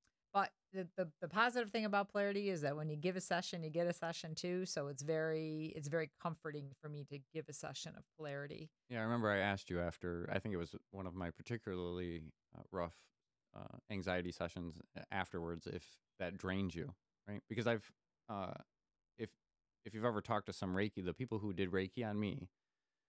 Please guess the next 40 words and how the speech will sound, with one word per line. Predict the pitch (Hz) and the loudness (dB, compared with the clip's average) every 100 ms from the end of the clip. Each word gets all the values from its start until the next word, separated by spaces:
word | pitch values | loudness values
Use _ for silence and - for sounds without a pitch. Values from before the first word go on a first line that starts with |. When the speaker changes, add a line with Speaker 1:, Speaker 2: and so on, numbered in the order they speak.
| _ _ | _ _
Speaker 2:
told | 120 107 | 0 2
me | 101 | 4
that | 95 92 90 | 4 2 4
they | 98 98 92 90 85 - _ - | 4 4 2 0 -2 -8 _ -8
are | 92 | -4
drained | 90 113 127 82 - | 2 4 4 2 -4
afterwards. | - - - - - _ _ _ _ _ _ _ _ - | -8 -10 -12 -12 -16 _ _ _ _ _ _ _ _ -4
Um, | 101 90 87 - - | -2 0 -2 -4 2
and | 107 | 4
that's | 107 - | 4 4
why | 107 98 | 2 2
I | |
started | 95 110 101 | 2 2 2
to | 90 | 0
think, | 113 | 0
"Well, | 123 120 | 0 2
I | 117 | 2
understand | 113 107 110 101 - | 4 2 0 0 2
energy | 104 95 95 95 92 - - | 2 2 0 -2 -4 -10 -4
can | 107 | -2
be | 92 | 0
transferred." | - 120 104 98 98 _ _ - | 2 2 0 -4 -10 _ _ -14
Uh, | |
Speaker 1:
Mm-hmm. | 90 90 | -8 -8
Speaker 2:
'cause | 98 | -8
if | 98 | -2
I | 101 | 0
get | 95 90 | 2 0
in | 90 | 2
a | |
bad | 92 87 87 | 2 2 2
mood, | 95 90 85 | 2 2 0
I | 90 | 0
know | 87 | 0
my | 82 | 0
dog | 85 87 85 | 0 -2 -2
can | 87 | -4
also | 85 87 | -2 -2
get | 85 85 | -2 -2
that | 90 87 | -2 -2